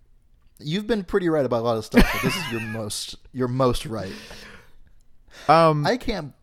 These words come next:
Speaker 1: I'm so upset about the state of things.
Speaker 2: Yeah, I
Speaker 1: Do,
Speaker 2: mean
Speaker 1: do you think it's like, do you think they did that because, <sighs> man,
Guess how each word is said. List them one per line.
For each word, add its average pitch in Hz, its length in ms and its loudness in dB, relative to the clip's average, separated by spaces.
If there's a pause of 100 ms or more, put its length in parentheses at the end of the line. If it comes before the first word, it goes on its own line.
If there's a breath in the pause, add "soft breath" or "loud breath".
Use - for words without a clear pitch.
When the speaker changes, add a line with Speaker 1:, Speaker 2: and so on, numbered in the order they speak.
(120)
Speaker 1:
I'm 190 280 -4
so 135 580 0 (340)
upset 117 420 -4
about 104 200 -8
the 104 80 -10
state 101 240 -10
of 98 100 -14
things. 95 500 -16 (300)
Speaker 2:
Yeah, 147 600 -2
I 147 60 2
Speaker 1:
Do, 156 60 4
Speaker 2:
mean 165 140 2
Speaker 1:
do 269 60 4
you 269 40 -2
think 349 300 -6
it's 220 180 -8
like, 196 320 -6 (200)
do 185 60 -4
you 180 60 -2
think 233 160 -6
they 208 80 2
did 139 160 -2
that 135 120 -4
because, 135 300 -4 (360)
<sighs> - 40 -20 (1700 loud breath)
man, 120 440 -6